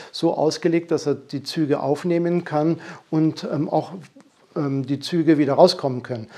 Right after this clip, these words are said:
Das heißt, dieser Vorbau hat auf der Unterseite eine Bohrung, eben auch um die mechanischen Züge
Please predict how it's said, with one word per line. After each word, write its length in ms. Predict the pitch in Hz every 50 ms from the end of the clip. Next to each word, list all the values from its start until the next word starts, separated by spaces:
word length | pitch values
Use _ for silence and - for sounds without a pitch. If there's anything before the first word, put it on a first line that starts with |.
| - - - -
Das 120 | - -
heißt, 180 | 151 143 147 -
dieser 220 | 160 139 147 135
Vorbau 440 | - - 143 143 156 156 - - 139
hat 120 | 143 -
auf 140 | 151 127 -
der 180 | - 139 - -
Unterseite 580 | 165 180 175 185 170 151 156 143 139 - -
eine 220 | - 139 139 139 123
Bohrung, 560 | 113 139 139 156 165 160 170 185 185 180 - - - - - - -
eben 340 | - 160 165 175 180 180 180
auch 260 | 156 147 156 165 165
um 260 | 208 190 151 156 156
die 120 | 127 151 147
mechanischen 680 | 143 139 - 123 143 147 151 160 170 170 175 170 160
Züge 560 | - - - 151 151 156 156 151 156 156 151